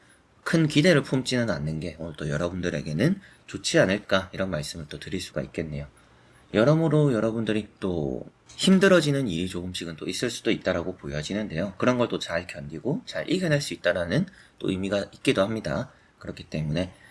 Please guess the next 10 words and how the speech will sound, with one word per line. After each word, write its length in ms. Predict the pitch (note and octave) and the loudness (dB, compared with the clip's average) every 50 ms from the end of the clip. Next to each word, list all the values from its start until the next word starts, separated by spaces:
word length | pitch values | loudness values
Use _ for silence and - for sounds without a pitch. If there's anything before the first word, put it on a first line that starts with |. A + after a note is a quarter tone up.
| - _ - | -18 _ 0
여러분들에게 540 | - E2 F2 F#2+ F#2+ G2 F2+ F#2 F2 E2 E2+ | 2 2 2 2 2 0 0 0 0 0 0
뭔가 340 | D#2+ D#2+ D#2+ D#2 D#2+ D#2 D2+ - | -2 -2 -2 -2 -4 -4 -2 -2
여러 180 | E2+ E2 F#2 | 0 0 2
가지 180 | F#2 F#2+ F2+ F2+ | 0 0 0 -2
고난과 520 | F2 - - G#2 A#2 A2+ A2+ G#2+ F#2 F2+ | -4 0 2 4 4 4 4 4 2 4
어려움이 420 | - A#2 C#3+ D3+ D3+ C#3 B2 A2+ F2+ | 6 6 6 4 4 2 2 2 0
있을 180 | - - B2 | 0 0 0
수도 220 | A#2 - - - A2 | -2 -2 -4 -4 -6
있는 200 | F#2 D#2+ D2+ C#2+ | -6 -4 -6 -4
날이지만 600 | D#2+ F2 F#2 F#2 D#2+ - - C#2 D#2 F#2 G2+ | -4 -4 -4 -6 -8 -14 -8 -4 -2 -2 -2